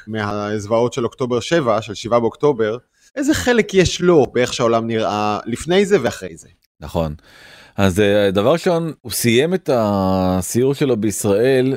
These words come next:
Speaker 2: במשפט המשונה מאוד הזה, נדוש ככל שזה נשמע, "אני מאחל לשלום עולמי", גם אנחנו. לא יודע איך אחרי שראית סרט שכזה, זאת המסקנה שלך, וזה קצת, אה, נאיבי, כאילו צפית עכשיו בדובוני אכפת לי, אבל, אה, בסדר,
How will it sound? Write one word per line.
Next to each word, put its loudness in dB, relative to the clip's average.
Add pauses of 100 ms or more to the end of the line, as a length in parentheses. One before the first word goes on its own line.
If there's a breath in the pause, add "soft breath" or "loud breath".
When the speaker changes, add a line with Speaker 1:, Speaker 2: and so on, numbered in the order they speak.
Speaker 2:
במשפט -2
המשונה -4
מאוד -2
הזה, 0 (500 soft breath)
נדוש 2
ככל -2
שזה -2
נשמע, -2 (280)
"אני 0
מאחל 0
לשלום 0
עולמי", -2 (380)
גם 0
אנחנו. -2 (140)
לא 0
יודע 2 (140)
איך -2
אחרי 2
שראית 0
סרט 0
שכזה, 0 (220)
זאת 0
המסקנה 0
שלך, -2
וזה 0
קצת, -4
אה, 2
נאיבי, 0
כאילו 0
צפית -4
עכשיו 0
בדובוני 2
אכפת -2
לי, -2
אבל, 0
אה, 2
בסדר, -2